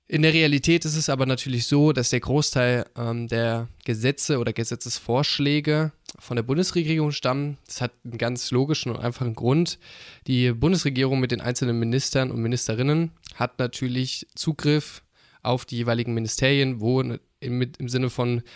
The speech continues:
Referaten, Referenten und dementsprechend eigenen Kompetenzen, finanziellen Möglichkeiten und sonstigen Ver-, Verwalt-, <laughs> nicht Verge-, sondern Verwaltungskapazitäten, ähm, einfach da bessere Möglichkeiten bestehen, um eben solche Sachen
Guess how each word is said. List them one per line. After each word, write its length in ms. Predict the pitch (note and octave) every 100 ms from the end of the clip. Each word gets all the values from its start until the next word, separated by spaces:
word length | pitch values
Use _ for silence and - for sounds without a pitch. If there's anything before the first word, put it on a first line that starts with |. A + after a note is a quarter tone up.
| - _ -
Referaten, 560 | A#2+ A#2+ A2 A#2+ -
Referenten 760 | A#2+ B2 A#2+ A#2 B2+ - A#2+ B2
und 200 | - A#2+ _ -
dementsprechend 500 | B2 B2 - A2+ -
eigenen 320 | A#2+ C3+ C3
Kompetenzen, 840 | - B2 - D3 D3+ - C#3 C#3 C#3
finanziellen 560 | - C#3+ C3+ - B2+
Möglichkeiten 720 | B2+ - - A#2+ A#2 A#2+ B2
und 180 | - A#2+
sonstigen 360 | A#2+ A#2 - A#2+
Ver-, 200 | - A#2 -
Verwalt-, 540 | - - A2+ A2 C#3 - - - - _ - -
<laughs> 640 | - - - - - D#3 -
nicht 220 | D#3 -
Verge-, 420 | B2 A#2+ C3 F#3
sondern 260 | F#3 C3 B2+
Verwaltungskapazitäten, 1300 | - C#3 A#2 A#2 C3+ B2+ - B2 B2 B2 B2+ B2+ D3 - - - - -
ähm, 480 | A#2+ A#2+ A#2+ B2
einfach 280 | A#2+ A#2+ C3
da 160 | - A#2+
bessere 380 | A#2+ B2+ A#2 A#2+
Möglichkeiten 400 | A#2+ - B2+ A#2+
bestehen, 300 | A#2 A#2+ A#2
um 200 | B2 B2
eben 260 | B2 A#2
solche 340 | A#2 A2+ - A2
Sachen 360 | A2 G#2 A2+